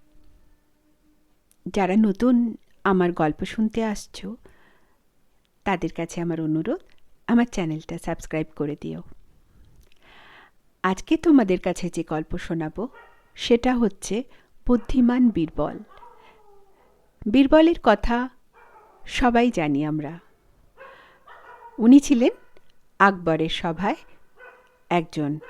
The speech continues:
সভাসদ। ওনার বুদ্ধির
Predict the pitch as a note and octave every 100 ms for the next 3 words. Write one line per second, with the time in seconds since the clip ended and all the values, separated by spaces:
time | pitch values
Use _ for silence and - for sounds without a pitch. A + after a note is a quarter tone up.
0 | - - - F#3 F3+ - - - - -
1 | _ _ - - - - - - - _
2 | _ _ _ _ _ _ _ _ - _
3 | - - B3+ C#4 B3 G3+ G3 - C#4+ B3+